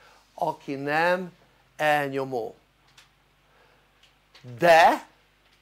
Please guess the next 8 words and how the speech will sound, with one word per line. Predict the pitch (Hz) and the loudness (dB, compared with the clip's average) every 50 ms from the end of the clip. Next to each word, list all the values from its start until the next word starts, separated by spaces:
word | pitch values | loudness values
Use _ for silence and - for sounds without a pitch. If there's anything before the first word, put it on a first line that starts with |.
| _ _ _ _ _ _ _ _ _ _ _ _ _ _ _ _ _ - | _ _ _ _ _ _ _ _ _ _ _ _ _ _ _ _ _ -2
olyan | - - 254 311 302 | 2 4 4 4 4
mértékű | 294 233 196 180 - 196 160 147 160 | 4 2 2 2 0 -4 -6 -4 -2
elnyomást | 151 151 151 147 143 143 143 135 135 131 123 117 123 117 - - - - | 0 2 2 2 2 0 -2 -4 -4 -4 -4 -4 -6 -8 -14 -18 -20 -12
kap, | - - 120 123 151 175 - _ _ _ _ _ _ _ _ _ _ _ _ | -8 -4 -4 -4 -4 -6 -12 _ _ _ _ _ _ _ _ _ _ _ _
hogy | - 156 160 165 170 165 165 - _ _ _ _ _ _ _ _ _ | -4 -2 0 0 0 -2 -4 -10 _ _ _ _ _ _ _ _ _
esze | - 220 247 226 220 - - 156 131 127 - - _ _ _ _ | 2 4 4 4 2 0 -4 -6 -6 -6 -8 -10 _ _ _ _
ágába | - 170 175 180 175 160 156 147 139 135 127 127 127 127 120 117 120 117 | 0 2 2 2 2 0 -2 -4 -6 -8 -8 -8 -8 -10 -14 -16 -16 -16
sincs | - - - 156 - - 170 180 170 - - - | -18 -18 -16 -14 -12 -12 -12 -14 -16 -18 -20 -20